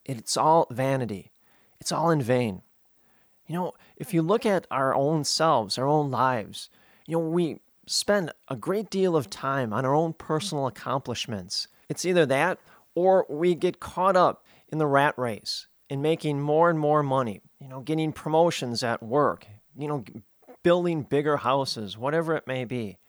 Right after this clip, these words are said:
And yet, what does King Solomon say? The wisest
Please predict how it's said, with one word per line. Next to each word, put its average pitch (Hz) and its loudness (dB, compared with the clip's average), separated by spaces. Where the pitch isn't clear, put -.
And 131 -6
yet, 170 -4
what 151 0
does 208 -2
King 170 -4
Solomon 139 -4
say? 120 -4
The 139 -6
wisest 156 0